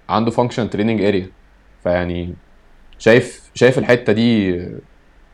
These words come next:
الفانكشن تريننج بالظبط، يعني وجهة نظرك في الفانكشن تريننج أو شايف إن هو رايح فين؟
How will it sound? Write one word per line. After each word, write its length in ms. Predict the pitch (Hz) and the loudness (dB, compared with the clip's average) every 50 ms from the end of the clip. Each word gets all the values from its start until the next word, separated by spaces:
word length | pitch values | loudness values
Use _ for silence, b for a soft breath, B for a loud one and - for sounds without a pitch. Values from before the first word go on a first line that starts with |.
| _ _ _ _ _ _ _ _ - | _ _ _ _ _ _ _ _ -4
الفانكشن 460 | - - - 151 127 123 - 120 107 | -2 0 2 2 2 2 2 0 2
تريننج 300 | 101 110 107 117 113 101 | 2 4 2 2 2 0
بالظبط، 320 | 92 95 90 104 - - - | 0 0 0 -2 -2 -2 -2
يعني 260 | 98 87 87 90 - - | -2 0 0 -2 0 0
وجهة 240 | 107 113 110 113 110 | 2 2 2 2 2
نظرك 300 | 113 113 101 117 104 95 | 2 2 2 2 2 0
في 80 | - - | -2 -6
الفانكشن 440 | 85 82 - 113 104 - 107 95 | -6 -4 -4 -6 -4 -4 -6 -4
تريننج 280 | 90 - 101 104 107 92 | -2 0 0 0 2 0
أو 60 | 92 | 0
شايف 240 | 92 - 104 - - | 0 0 -2 0 0
إن 100 | 101 95 | -2 0
هو 160 | 95 104 104 | 2 4 4
رايح 140 | 98 98 95 | 4 4 2
فين؟ 200 | - - 90 | 0 -4 -14